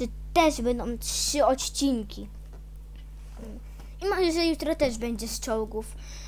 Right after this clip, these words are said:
bo teraz to tak często będą odcinki z czołgów, bo zauważyłem, że wam się bardzo, bardzo mocno spodobała ta seria, więc będą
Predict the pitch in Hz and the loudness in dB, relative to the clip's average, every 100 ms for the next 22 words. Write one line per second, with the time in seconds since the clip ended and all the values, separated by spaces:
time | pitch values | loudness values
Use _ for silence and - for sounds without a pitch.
0 | - 320 370 403 370 370 - 349 330 302 | -4 -2 4 6 6 4 2 2 4 4
1 | - - - - - 269 233 240 208 208 | 2 -10 -12 0 4 4 4 -2 -2 -2
2 | 214 226 - 233 220 233 - 233 226 240 | -4 -4 -4 -4 -4 -6 -2 -2 -2 0
3 | 294 349 339 311 285 294 285 285 269 269 | 2 4 4 4 4 2 2 0 0 0
4 | 294 247 - - - - 330 294 262 277 | 0 -2 -4 -12 -2 6 8 8 4 2
5 | 285 - - - - 311 277 254 240 269 | 0 0 -10 -2 6 8 8 4 0 -2
6 | - - 247 269 269 - 254 247 240 - | -4 -8 0 2 2 0 -2 0 -2 -6
7 | - - - 269 254 254 254 247 247 269 | -10 0 4 6 6 6 8 8 6 -2
8 | - 247 214 202 196 - - - 262 233 | 0 2 0 -2 -8 -10 -12 -6 -2 0
9 | 240 - - - - - - - - - | 0 -4 -8 -12 -12 -12 -12 -12 -12 -12
10 | - - 208 349 370 359 285 277 | -12 -10 2 4 6 4 4 6